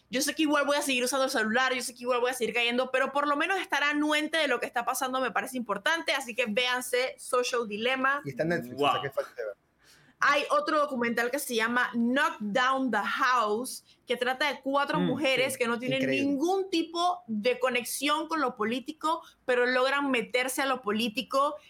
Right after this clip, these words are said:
Speaker 1: y es muy bonito ver el proceso de cómo lo logran, y es muy, muy bonito ver cómo personas que realmente le importa la gente meterse en la política. Sale Alexandra, Alexandria Ocasio, que es disque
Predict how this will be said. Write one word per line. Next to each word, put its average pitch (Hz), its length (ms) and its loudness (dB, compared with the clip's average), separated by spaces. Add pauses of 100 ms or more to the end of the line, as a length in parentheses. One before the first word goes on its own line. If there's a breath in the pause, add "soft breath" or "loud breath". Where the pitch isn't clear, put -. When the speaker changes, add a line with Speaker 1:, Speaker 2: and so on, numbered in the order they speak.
(220 loud breath)
Speaker 1:
y 262 140 0
es 277 160 2
muy 285 340 2
bonito 262 480 2
ver 247 120 4
el 262 100 2
proceso 226 400 -2
de 240 100 -2
cómo 226 240 0
lo 240 80 2
logran, 226 380 2
y 226 140 0
es 247 40 2
muy, 294 240 2
muy 330 180 2
bonito 277 380 2
ver 262 200 0
cómo 262 260 -2
personas 240 480 -4
que 240 100 -2
realmente 262 920 0
le 240 80 0
importa 226 1040 0 (460)
la 196 220 0
gente 240 720 0 (180 loud breath)
meterse 226 600 0
en 254 60 2
la 220 140 0
política. 190 640 -2 (140 loud breath)
Sale 262 300 0 (100)
Alexandra, 240 640 0
Alexandria 247 800 -2
Ocasio, 285 640 -2
que 202 160 0
es 240 60 -4
disque 196 580 -2